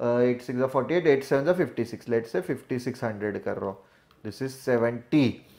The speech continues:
ठीक है। जैसे जैसे डिजिट्स का साइज बढ़ेगा ना, थोड़ा अप्रोक्सीमेशन थोड़ा दूर दूर जाएगा, it's natural, it's natural, ठीक है। पर देखते हैं कितना दूर जाता है,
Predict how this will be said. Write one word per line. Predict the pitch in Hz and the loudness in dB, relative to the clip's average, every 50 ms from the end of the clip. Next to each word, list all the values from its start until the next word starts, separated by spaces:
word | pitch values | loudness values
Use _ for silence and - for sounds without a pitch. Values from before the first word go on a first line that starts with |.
| - - - - _ _ _ _ _ _ _ - | -20 -20 -20 -20 _ _ _ _ _ _ _ -6
ठीक | 160 170 247 | -4 0 2
है। | 254 247 - - - _ - | 0 0 0 -6 -16 _ 2
जैसे | 127 147 170 170 226 | 6 6 8 8 12
जैसे | 220 226 220 220 240 247 | 12 12 12 12 12 10
डिजिट्स | 226 185 202 190 180 226 226 - - - | 10 10 8 8 6 4 4 4 -4 2
का | - 247 233 | 6 8 8
साइज | 220 - 233 180 185 202 196 190 | 8 10 10 10 10 10 8 6
बढ़ेगा | 175 180 190 190 208 214 202 214 196 165 | 8 8 10 12 10 12 12 12 12 12
ना, | 147 165 202 - - - - _ _ _ - - | 8 4 0 -2 -8 -18 -20 _ _ _ 4 8
थोड़ा | 190 196 196 202 | 10 12 12 12
अप्रोक्सीमेशन | 190 - - 190 185 185 175 160 185 196 185 190 175 - 196 - - - | 12 12 12 12 12 12 12 10 4 4 4 4 4 4 2 2 4 6
थोड़ा | 196 190 190 190 | 10 12 12 12
दूर | 185 156 160 160 156 | 12 12 10 8 8
दूर | 143 143 135 123 | 8 6 4 4
जाएगा, | 113 110 101 101 117 | 4 4 4 4 0
it's | 120 - 143 135 | 0 -2 0 4
natural, | 139 139 135 135 - 110 95 - - - _ 113 | 4 4 4 4 0 -4 -4 -6 -10 -12 _ -12
it's | 110 - - | -10 -2 0
natural, | 123 117 110 - 107 95 98 - - | 0 0 0 -2 -6 -8 -10 -6 -8
ठीक | 127 123 - | -6 -2 -2
है। | 190 196 202 - - - _ _ | -2 -2 -2 -8 -18 -20 _ _
पर | - | -2
देखते | 113 117 147 151 151 - 151 | 4 6 6 6 6 4 2
हैं | 131 | 2
कितना | - 113 - - 117 | 2 -2 -2 -2 -2
दूर | 110 107 110 107 104 | -2 0 -2 -2 -2
जाता | 98 104 101 98 - | -2 -2 -2 -2 -6
है, | - | -12